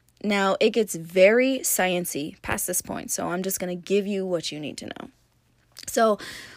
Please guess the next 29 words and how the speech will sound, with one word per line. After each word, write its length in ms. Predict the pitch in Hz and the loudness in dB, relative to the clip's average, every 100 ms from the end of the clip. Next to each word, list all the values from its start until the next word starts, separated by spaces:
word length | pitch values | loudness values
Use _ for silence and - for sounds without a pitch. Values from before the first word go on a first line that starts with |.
| - | 2
when 220 | 247 262 | 6 6
he 160 | 269 311 | 6 4
was 360 | 302 262 - - - | 2 0 -2 -6 -2
conducting 680 | 285 247 233 262 - 359 | 2 2 2 0 0 -2
the 100 | 370 | 0
experiment, 800 | 330 - - 170 160 160 156 127 - _ - - | -2 -2 -2 -2 -2 -4 -6 -8 -12 _ -20 4
old 240 | 214 202 | 6 6
boy 480 | 185 349 254 185 180 - - - | 8 10 10 10 6 -2 -12 0
confirmed 800 | 247 220 - 370 254 208 190 196 | 0 2 6 8 8 6 2 4
that 220 | 208 175 | 4 4
light 280 | 196 180 - | 6 6 6
is 160 | 202 | 2
a 60 | 214 | 2
wave, 580 | 220 392 - - - - _ | 4 4 2 -4 -14 -20 _
right? 280 | - 415 427 - - - | 2 4 0 -8 -20 -4
But 160 | 233 254 | 0 2
he 220 | 269 294 | 2 0
also 400 | - 302 392 330 | 0 0 0 2
noticed 640 | 285 208 175 170 254 285 - - - | 4 2 0 2 2 0 -6 -8 -2
that 180 | 226 | 0
there 200 | 226 233 | 2 2
was 160 | 240 240 | 2 2
some 200 | - 233 - | 2 0 -2
interference. 1000 | 214 208 202 - 151 - - - - - _ _ - - - | -4 -4 -6 -6 -8 -8 -10 -8 -8 -8 _ _ -12 -12 -10
He 220 | - 294 311 | 0 4 6
was 300 | 285 269 208 | 6 6 4
witnessing 680 | 185 320 294 277 208 190 | -2 0 0 0 0 -2
the 120 | 185 180 | 0 0
light 540 | 190 269 233 - - | 2 2 0 -4 -10